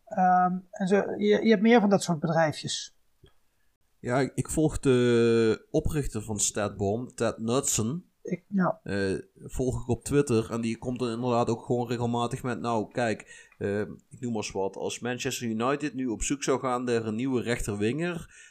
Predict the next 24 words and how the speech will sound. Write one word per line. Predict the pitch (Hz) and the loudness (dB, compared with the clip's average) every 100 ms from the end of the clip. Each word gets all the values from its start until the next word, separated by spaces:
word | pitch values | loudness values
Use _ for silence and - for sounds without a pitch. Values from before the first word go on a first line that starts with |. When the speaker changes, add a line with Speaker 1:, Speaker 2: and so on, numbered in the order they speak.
| _ | _
Speaker 2:
dan | 120 110 | -4 -2
zijn | 110 104 98 | -2 -4 -6
dit | 120 160 - | -2 -2 -4
interessante | 131 120 113 - 139 143 117 | -6 -6 -6 -4 -2 -4 -4
opties | 131 139 - 143 - | -2 -2 -2 -2 -4
die | 117 110 107 101 | -2 -2 -2 -6
niet | 107 110 117 147 202 208 - - - _ _ _ _ _ _ _ | -4 0 2 4 2 2 -2 -4 -10 _ _ _ _ _ _ _
de | 131 | 0
standaard | - 151 151 143 - | 4 4 6 4 2
grote | - 143 135 123 | -2 2 4 4
namen | 123 143 151 123 | 0 0 2 0
zijn, | 104 98 107 131 | -2 -2 -2 -2
maar | 120 113 | -2 -4
die | 120 113 | -4 -4
dus | 110 - | -4 -2
waarschijnlijk | 113 - 120 110 | -2 -4 -6 -6
ook | 117 | -8
nog | 120 | -4
wat | 117 | -2
goedkoper | - 120 - 120 117 120 | 0 -2 0 2 4 2
of | 113 - | 0 0
beter | 117 113 | 0 0
betaalbaar | 104 - 127 131 95 90 | -4 2 2 4 2 0
zijn. | 90 80 98 139 | -2 -4 -4 -8